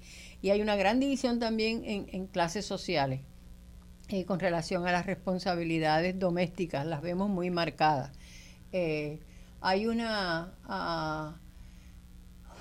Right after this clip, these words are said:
y hay unos efectos muy dramáticos en términos de posibilidades de desarrollo para las mujeres si esa inequidad se mantiene.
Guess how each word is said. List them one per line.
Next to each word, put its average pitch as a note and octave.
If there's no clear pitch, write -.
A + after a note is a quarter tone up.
y G#3+
hay A#3+
unos C#4
efectos A#3+
muy A#3
dramáticos G#3
en G3
términos A3
de A3
posibilidades F#3+
de A3
desarrollo G#3
para G3
las G3
mujeres G3+
si -
esa C4+
inequidad A3+
se A#3
mantiene. D#3